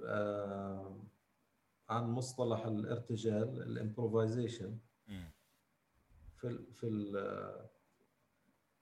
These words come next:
Speaker 1: في ال-، في العالم الغربي.
Speaker 2: مهم.
Speaker 1: اللي بيصير هناك إنه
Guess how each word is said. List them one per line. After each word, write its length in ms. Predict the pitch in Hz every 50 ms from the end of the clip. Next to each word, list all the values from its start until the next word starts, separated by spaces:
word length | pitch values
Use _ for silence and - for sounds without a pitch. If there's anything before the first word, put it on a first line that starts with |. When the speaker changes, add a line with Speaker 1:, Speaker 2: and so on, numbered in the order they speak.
| _ _ _
Speaker 1:
في 140 | - - 127
ال-، 1000 | 117 117 117 113 113 113 113 113 110 107 104 104 104 101 101 101 98 98 98
في 120 | 101 - -
العالم 380 | 113 113 120 135 127 120 113
الغربي. 400 | 110 107 104 104 101 - - - - - _ _ _ _ _ _ _ -
Speaker 2:
مهم. 320 | 107 104 90 95 101 95 85 - _ _ _ _ _ _ _ _ _ _ _ _ _ _ _ _ - - - - _ _ _ _ _ _ _ - 123
Speaker 1:
اللي 220 | 120 120 120 127
بيصير 420 | 123 123 - - 170 175 170 156 143
هناك 560 | 147 143 147 151 151 147 151 151 - - - - - _ -
إنه 580 | 127 123 123 123 123 123 123 120 117 - 123